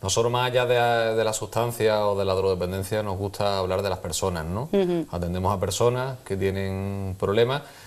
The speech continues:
Speaker 1: y hacemos un trabajo de recuperarlas para ellas mismas, para su familia, para la sociedad, en el sentido de que se empoderen, se conviertan en autónomas, adquieran unos valores y que esos valores les permitan vivir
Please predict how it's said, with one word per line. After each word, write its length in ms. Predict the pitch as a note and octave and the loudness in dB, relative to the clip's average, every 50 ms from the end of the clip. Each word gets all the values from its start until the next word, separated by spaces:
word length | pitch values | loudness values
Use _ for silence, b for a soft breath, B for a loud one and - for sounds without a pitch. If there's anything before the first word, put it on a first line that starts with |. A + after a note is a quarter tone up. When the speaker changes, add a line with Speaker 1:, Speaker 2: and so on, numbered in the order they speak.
| B B B - - - | B B B -16 -8 -2
Speaker 1:
y 100 | A2 G#2+ | 2 2
hacemos 400 | G2 F#2 - A2+ A#2 B2 A#2+ B2 | 2 2 2 2 2 2 2 2
un 80 | A#2+ | 4
trabajo 540 | A2 A2 A2+ A#2 B2 C3 C3 C3 C3 C3+ C3+ | 4 4 6 6 6 4 4 4 2 2 4
de 120 | A#2+ A#2+ A2 | 4 4 4
recuperarlas 880 | G2+ G#2 F#2+ G#2 G2 G#2 G2+ G2+ A2 B2 B2+ B2+ B2 C3 C3+ C3+ C3+ - - | 4 2 0 0 2 2 4 4 4 4 4 2 2 2 0 0 -4 -6 -2
para 240 | - G#2 G2 G2 G2+ | 0 0 2 2 4
ellas 160 | A2 A#2 A2+ | 4 4 2
mismas, 440 | A#2 A#2+ C3+ C3+ C3+ C3 C3+ C3+ C3+ | 2 0 0 0 0 0 0 0 0
para 140 | C3+ A2+ G#2 | 0 0 0
su 120 | G2 A2+ G2+ | 0 0 0
familia, 400 | G#2 G2+ G#2 A2 A#2 A#2+ B2+ B2+ | 0 0 2 2 2 4 4 4
para 160 | B2 A2+ G#2+ | 4 4 2
la 100 | G#2 F#2+ | 0 0
sociedad, 500 | - G2+ F#2+ - G2 F#2 F#2 F#2+ F2+ - - - - - - - - - - - | 0 -2 0 0 2 2 2 2 0 -2 -6 -16 -20 -20 -20 -20 -20 -20 -12 -8
en 120 | F#2+ F2+ F2 | -4 -2 -2
el 80 | F2+ | 0
sentido 520 | - F#2+ F2+ F2+ F#2 - G#2+ A2 A2+ A#2 A2 | 0 -2 -2 -2 0 0 2 4 4 4 4
de 180 | G#2 G#2+ G#2 - | 4 2 2 2
que 260 | A#2 A2+ A#2 A#2 A#2 B B B B B B B | 4 4 4 2 0 B B B B B B B
se 160 | - - - F#2+ | -8 -6 -4 -4
empoderen, 1040 | F2 E2+ - F2+ F2+ G2+ A#2 B2 A#2+ B2+ B2+ B2+ B2+ B2+ B2+ B2+ C3 C3 C3 C3 A#2+ | -2 0 0 2 4 6 6 8 8 8 8 8 8 6 4 0 -4 -6 -8 -8 -10
se 300 | - - - - G#2+ G2+ F#2+ F#2+ G2 | -8 -6 -4 -2 0 0 0 -2 -2
conviertan 400 | - G2 F#2+ G2 G2+ G2+ G#2+ G#2+ | -2 0 0 0 0 0 0 0
en 80 | G#2 G2+ | 0 0
autónomas, 640 | G2+ G2+ G2+ A#2 A#2+ B2+ B2+ B2+ C3 C3 C3+ C#3+ C#3+ C#3 - - - - - | 0 2 4 4 4 4 2 0 -2 -4 -4 -6 -10 -14 -18 -20 -18 -8 -6
adquieran 340 | G2 F#2+ - A2+ A2 A2 G#2+ | -6 -2 0 0 2 2 2
unos 160 | G#2+ G#2+ G#2 | 0 0 2
valores 440 | G#2 G#2 A2+ B2 C3 C#3+ D#3 D#3 - | 4 4 6 6 4 4 2 -2 -4
y 140 | - A2+ G#2 | -8 -8 -4
que 160 | - G2 G2 | -2 0 0
esos 180 | G2+ - A2+ G#2 | 0 0 0 2
valores 320 | G2+ G2+ G2+ G#2 G#2+ A#2 | 2 4 4 4 4 4
les 140 | A2+ A2 G2 | 2 0 0
permitan 560 | - - F#2 G2 G2+ G#2 F#2 A2 A2 G#2+ G2 - - - - - - | -2 -2 -2 -2 -2 0 0 0 0 -2 -4 -10 -16 -20 -20 -10 -4
vivir 560 | G2 F#2 F#2+ F#2+ G2 G#2+ A#2+ D3+ E3 - | -2 0 0 2 2 2 0 -2 -4 -10